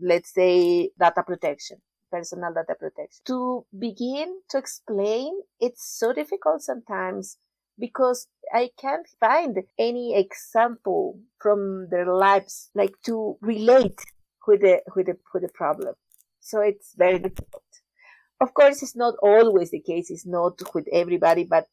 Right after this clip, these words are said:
it's not so uncommon to find groups of,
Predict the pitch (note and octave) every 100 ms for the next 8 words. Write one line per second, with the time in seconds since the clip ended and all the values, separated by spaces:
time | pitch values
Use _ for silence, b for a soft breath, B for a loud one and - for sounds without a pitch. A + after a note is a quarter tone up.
0 | _ _ - - F3+ _ G3 F#3+ - -
1 | _ G3 G3 G3+ - - B3 B3 A#3+ A3+
2 | A#3 - C4+ B3+ G3+ F#3+ - F#3 F3+ F3
3 | F3+ F3+ _ _ _ G3+ A#3 A#3 - F3+
4 | E3+